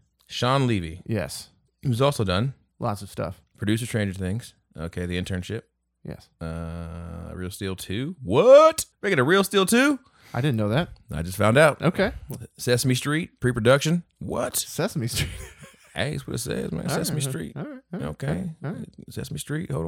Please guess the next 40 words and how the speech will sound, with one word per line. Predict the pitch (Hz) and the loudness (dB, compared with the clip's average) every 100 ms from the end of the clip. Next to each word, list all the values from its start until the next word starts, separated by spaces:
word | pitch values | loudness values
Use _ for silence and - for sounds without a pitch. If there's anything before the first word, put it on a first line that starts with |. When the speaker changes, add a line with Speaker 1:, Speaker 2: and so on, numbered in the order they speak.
| 147 | -4
Speaker 1:
on | |
here. | 143 151 | -4 -4
Man, | 131 113 127 123 | -6 -4 -4 -4
Speaker 2:
Well, | 120 123 151 | -2 -2 0
he | 170 | 0
did | 147 120 | -2 -4
Real | 110 117 101 | -6 -8 -8
Steel, | - 175 190 180 | -6 -4 -2 -2
Night | 113 | -4
at | 104 | -6
the | 101 | -8
Museum. | 95 101 151 170 170 165 135 107 | -10 -8 -4 -4 -4 -4 -6 -8
He | 123 | -8
did, | 113 113 113 113 110 | -6 -6 -6 -8 -6
Speaker 1:
I | 143 | -4
Speaker 2:
uh, | |
Speaker 1:
named | 160 202 135 | -2 0 0
those. | 87 78 85 - _ _ _ | 0 -4 -12 -20 _ _ _
Speaker 2:
I | 165 | -14
know | 247 | -14
you | 302 165 | -14 -14
did. | 110 82 - | -14 -16 -12
Speaker 1:
Yeah, | - 247 | -4 -2
acting | 269 139 | 0 0
like | 101 | 0
he | 143 | 0
did, | 123 110 | 0 0
like, | 92 85 | 0 -2
fucking, | 123 117 107 | -2 -2 0
like, | 92 90 87 - _ _ _ 85 | -2 -4 -8 -14 _ _ _ -4
Alien | 101 101 85 | -2 -2 -4
or | |
Speaker 2:
Well, | 87 | -6
Speaker 1:
something. | - 85 | -6 -6
Speaker 2:
he's | 87 85 | -2 0
not | - | 0
Steven | - - 285 226 165 | -2 -4 -2 2 2
Spielberg | - 311 359 247 165 143 - | 2 4 6 6 4 4 2
Speaker 1:
<laughs> | |
Speaker 2:
now. | 151 - 170 | 4 6 4